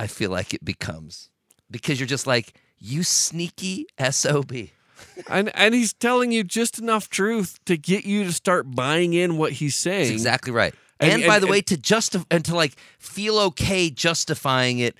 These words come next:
Speaker 1: when you do finally reach that threshold where you do know that it's wrong, but you've been able to kind of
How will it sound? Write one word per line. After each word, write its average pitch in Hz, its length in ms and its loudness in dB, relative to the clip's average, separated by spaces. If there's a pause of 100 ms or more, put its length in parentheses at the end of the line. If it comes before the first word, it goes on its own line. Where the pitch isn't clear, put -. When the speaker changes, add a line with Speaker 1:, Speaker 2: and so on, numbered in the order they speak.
(180)
Speaker 1:
when 139 240 0
you 131 120 0
do 143 280 0
finally 131 520 0
reach 117 300 -4
that 110 240 0
threshold 101 600 -2 (300)
where 117 460 4
you 120 220 0
do 117 280 0
know 95 220 2
that 87 120 -2
it's - 200 -4
wrong, 123 460 2 (380)
but 127 120 -2
you've 139 140 -2
been 143 140 0
able 147 200 0
to 127 80 -4
kind 156 280 -2
of 143 200 -4